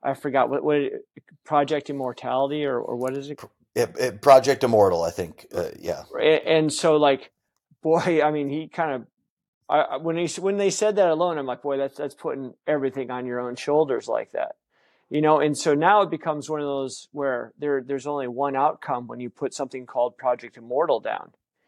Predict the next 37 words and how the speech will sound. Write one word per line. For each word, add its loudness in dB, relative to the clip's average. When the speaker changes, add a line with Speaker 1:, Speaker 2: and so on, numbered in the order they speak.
Speaker 1:
You -6
know, 2
it's, -4
it's -10
not 2
bronze, 4
<laughs> -10
you 2
know, -2
so -6
it's -4
definitely 4
not, 2
it's -6
not 4
Speaker 2:
Right. 0
Speaker 1:
silver. 2
You -8
know, 0
it's -4
not 2
like, -2
"Oh, 4
the -8
Immortal -8
second -10
place." -10
You -8
know, -4
there's 0
this -4
nonstop 0
sniping, -6
things -8
like -2
that. 0
And, -6